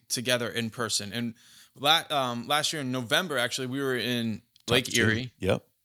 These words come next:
Speaker 1: And we watched a, a couple of games together, and we had so much fun. We laughed until we were crying.
Speaker 2: Mm-hmm.
Speaker 1: And we're just like,
Speaker 2: Crazy,
Speaker 1: "How
Speaker 2: man.
Speaker 1: could we, how could we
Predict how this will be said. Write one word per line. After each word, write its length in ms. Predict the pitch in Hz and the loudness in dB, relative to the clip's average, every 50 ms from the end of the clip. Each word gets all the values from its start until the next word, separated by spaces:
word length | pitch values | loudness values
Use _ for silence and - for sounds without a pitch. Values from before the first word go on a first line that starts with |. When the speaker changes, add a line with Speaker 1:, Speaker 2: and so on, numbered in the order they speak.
| _ _ - | _ _ -6
Speaker 1:
And 500 | - 131 131 131 131 127 127 123 120 - - _ _ _ - _ _ - - - - | 0 2 4 4 4 4 2 2 -2 -6 -10 _ _ _ -20 _ _ -20 -20 -14 -6
we 100 | - 139 | -2 -2
watched 400 | 135 135 147 143 156 156 - - | 2 2 4 4 4 2 2 -2
a, 80 | 143 - - _ _ _ - | -4 -8 -12 _ _ _ -14
a 60 | - | -8
couple 260 | - - 156 147 - 143 | -2 2 2 2 2 0
of 120 | 123 107 | -4 -2
games 280 | 120 131 135 139 127 - | 0 0 0 0 0 0
together, 500 | 127 123 123 120 113 110 113 113 110 - | 0 2 2 2 4 2 2 0 0 -2
and 120 | - 123 123 | -2 -2 -2
we 100 | 127 127 | -2 0
had 180 | 127 123 110 | -2 -2 0
so 120 | - - 143 | 0 0 2
much 240 | 147 160 151 - - | 2 0 -2 -2 0
fun. 300 | - 127 117 117 117 - | 0 0 0 0 -4 -6
We 160 | - 127 135 | -4 -4 -2
laughed 440 | 131 123 131 135 143 156 160 - - | 2 2 2 4 4 2 2 0 -6
until 320 | 139 131 - - 143 135 | -6 -6 -4 -2 -2 0
we 100 | 135 131 | 0 0
were 120 | 127 123 117 | 0 -2 -2
crying. 520 | - - 131 113 110 104 107 107 113 120 - - - | -2 0 2 2 2 2 0 -4 -6 -8 -12 -8 0
Speaker 2:
Mm-hmm. 320 | - 98 98 90 87 110 127 151 - _ _ _ _ - - _ _ - | 2 4 4 6 6 4 2 2 0 _ _ _ _ -20 -20 _ _ -10
Speaker 1:
And 120 | - - 156 | -6 -2 0
we're 80 | 175 | 2
just 140 | 170 160 - | 4 4 4
like, 100 | 190 165 | 4 6
Speaker 2:
Crazy, 260 | 120 123 151 160 143 | 6 6 6 8 6
Speaker 1:
"How 80 | 185 208 | 6 4
Speaker 2:
man. 120 | 208 226 | 4 2
Speaker 1:
could 100 | 254 226 | 0 0
we, 260 | 220 226 208 170 - - - | -2 -6 -8 -8 -10 -12 -6
how 220 | - - 196 220 | 0 2 2 2
could 120 | 220 - 220 | 0 -4 -8
we 240 | 233 214 180 147 | -8 -8 -8 -8